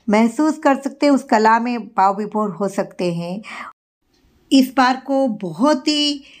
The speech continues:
बारीकी से, बहुत ही शास्त्रीय संगीत के सभी रागों को ध्यान रखकर बनाया गया है।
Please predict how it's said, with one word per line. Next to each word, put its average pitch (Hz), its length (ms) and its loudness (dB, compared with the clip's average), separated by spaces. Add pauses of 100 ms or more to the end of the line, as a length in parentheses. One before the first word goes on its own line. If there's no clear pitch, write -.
(200)
बारीकी 269 500 2
से, 294 360 -2
बहुत 226 480 0
ही 302 140 0
शास्त्रीय 254 380 0
संगीत 247 460 2
के 240 320 2
सभी 208 240 2
रागों 196 260 2
को 208 120 -2
ध्यान 202 360 2
रखकर 220 240 -2
बनाया 180 400 0
गया 233 240 2
है। 240 300 0